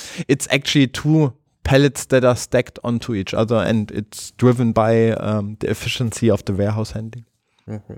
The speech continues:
Speaker 2: So I would guess the next column, which is called separation material, would then define what packaging type, um, is used or package material is used for that?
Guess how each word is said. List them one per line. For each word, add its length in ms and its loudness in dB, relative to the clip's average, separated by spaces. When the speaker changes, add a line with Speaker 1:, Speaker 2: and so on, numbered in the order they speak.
Speaker 2:
So 160 -8
I 80 -2
would 200 -4
guess 220 2
the 160 -4
next 300 -4
column, 480 2
which 200 -8
is 120 -10
called 340 2
separation 880 0
material, 600 4
would 180 0
then 320 2
define 840 0
what 800 -2
packaging 640 -2
type, 500 2
um, 440 -2
is 200 -4
used 540 -2
or 140 -4
package 340 -2
material 300 -4
is 180 -4
used 140 -6
for 140 -2
that? 320 0